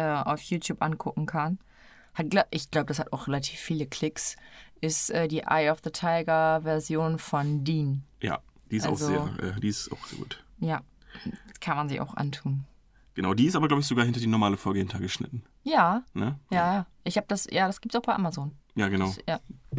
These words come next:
Speaker 1: Das Stückchen. Mhm.
Speaker 2: Gut. Ich hab mir so ein paar Themen rausgeschrieben,
Speaker 1: Ja.
Speaker 2: worüber man reden könnte.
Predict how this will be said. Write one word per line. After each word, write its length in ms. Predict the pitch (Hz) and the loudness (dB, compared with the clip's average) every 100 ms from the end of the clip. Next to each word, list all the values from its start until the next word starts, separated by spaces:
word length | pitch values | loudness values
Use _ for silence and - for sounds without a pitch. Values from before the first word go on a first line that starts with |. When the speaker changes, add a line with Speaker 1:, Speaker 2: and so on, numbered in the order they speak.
| 143 - - - - - - - - - - | -6 -10 -20 -20 -20 -20 -20 -20 -20 -20 -6
Speaker 1:
Das 160 | 165 | -4
Stückchen. 500 | - - - - 160 156 - - - - - - - - - - - - - - - | -2 -4 -6 -2 -2 -4 -14 -20 -20 -20 -20 -20 -12 -10 -10 -14 -20 -20 -20 -4 4
Mhm. 320 | 226 147 208 - - - | 4 4 -2 -6 -12 -4
Speaker 2:
Gut. 480 | 127 113 101 95 - - - - - - - - - | 0 4 4 2 -2 -8 -20 -20 -20 -20 -20 -20 -14
Ich 120 | - | -2
hab 80 | - | 2
mir 80 | 120 | 4
so 80 | |
ein 80 | 123 | 4
paar 320 | - 117 131 | 2 0 0
Themen 280 | - 107 104 | 2 2 2
rausgeschrieben, 640 | 95 92 - - - - 202 | 2 -2 -2 -4 -6 -2 2
Speaker 1:
Ja. 300 | 220 175 190 | 4 2 0
Speaker 2:
worüber 360 | 101 95 98 101 | -2 -2 0 2
man 160 | 101 101 | 2 0
reden 300 | 101 101 98 | 0 0 -2
könnte. 720 | - 107 110 - 95 90 95 | 0 2 2 0 -2 -2 -4